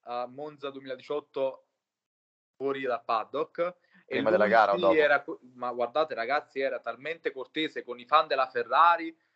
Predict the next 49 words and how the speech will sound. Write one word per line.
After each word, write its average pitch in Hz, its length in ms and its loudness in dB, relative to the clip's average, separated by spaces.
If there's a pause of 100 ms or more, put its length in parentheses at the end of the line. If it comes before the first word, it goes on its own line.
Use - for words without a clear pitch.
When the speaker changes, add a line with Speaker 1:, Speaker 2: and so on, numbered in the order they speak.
(140)
Speaker 1:
fuori 160 240 -4
a 151 60 -2
sto - 180 -12
paddock 160 480 -2
che 135 100 -8
lui 151 120 -12
scattava 175 400 -4
la 147 80 -4
foto 180 240 -10
con 156 100 -12
chiunque, 131 600 -12 (200)
ma 117 320 -4
il 139 420 -10
grande 160 520 2
Toto 143 300 -4
Wolff 160 380 -6
già 160 200 0
sapeva 151 800 -2
che - 140 -10
il 147 140 -8
giorno 143 280 -4
dopo 139 380 -8
ci 135 120 -20
sarebbe 139 400 -8
stata 135 640 -4 (180)
Speaker 2:
Ah, 123 120 4
Speaker 1:
la 135 120 0
Speaker 2:
quindi 143 120 -2
il - 20 -8
Speaker 1:
debacle. 143 100 6
Speaker 2:
sabato. 98 440 4 (1080)
Speaker 1:
Sì, 165 160 -16
perché 113 200 4
Speaker 2:
Eh, - 20 6
Speaker 1:
era 92 120 6
Speaker 2:
l'aveva 104 220 6
Speaker 1:
in 107 60 2
qualifica, 165 680 -2 (340)
era 139 320 -2
il 139 120 -12
giorno 151 220 -8
dopo 151 220 -4
la 139 120 0
pole, 151 140 -8
la 139 80 -6
pole 135 120 -12
position 135 340 -12
di 135 80 -8
Raikkonen, 170 720 -6